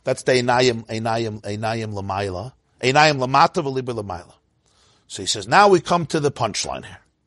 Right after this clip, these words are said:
When Haman initially told Achashverosh to dress up this guy, he says, "Bring the garment,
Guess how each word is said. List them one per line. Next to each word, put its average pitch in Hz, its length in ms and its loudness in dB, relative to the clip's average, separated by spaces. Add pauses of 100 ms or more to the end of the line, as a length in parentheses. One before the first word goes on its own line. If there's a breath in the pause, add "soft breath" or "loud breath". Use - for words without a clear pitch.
(1800)
When 147 240 -2
Haman 214 460 2
initially 156 640 0
told 165 260 0
Achashverosh 123 760 0
to 117 100 -8
dress 147 340 0
up 123 120 -2
this 113 200 -4
guy, 123 300 4
he 107 100 -2
says, 110 240 -4
"Bring 147 260 -2
the 135 80 -2
garment, 120 720 -2